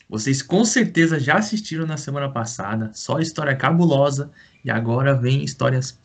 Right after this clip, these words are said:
piores. Separamos mais chorume pra vocês. E já adianto pra vocês que essa semana vai ser cabulosa, porque tem o quadro das histórias aqui, e sábado trouxemos um convidado polêmico, um youtuber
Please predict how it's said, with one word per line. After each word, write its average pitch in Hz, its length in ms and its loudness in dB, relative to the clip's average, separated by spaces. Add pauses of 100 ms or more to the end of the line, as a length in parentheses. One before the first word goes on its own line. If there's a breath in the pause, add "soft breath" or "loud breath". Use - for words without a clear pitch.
piores. 135 640 6 (180)
Separamos 127 540 0
mais 147 240 4
chorume 185 720 4 (440 soft breath)
pra 143 140 4
vocês. 151 600 -2 (680 soft breath)
E 131 80 -6
já 156 160 2
adianto 185 340 2
pra 190 140 -2
vocês 170 340 -2
que 175 100 -4
essa 165 140 -6
semana 151 320 -4
vai 147 120 -2
ser 139 160 -8
cabulosa, 113 760 0 (360 soft breath)
porque 110 240 -4
tem 143 180 2
o 147 100 -2
quadro 123 480 -2
das 110 200 0
histórias 110 400 0
aqui, 135 360 -4
e 156 60 -2
sábado 147 680 -2 (280 loud breath)
trouxemos 113 440 0
um 117 80 0
convidado 117 460 2 (140)
polêmico, 113 680 4
um - 40 0
youtuber 120 720 2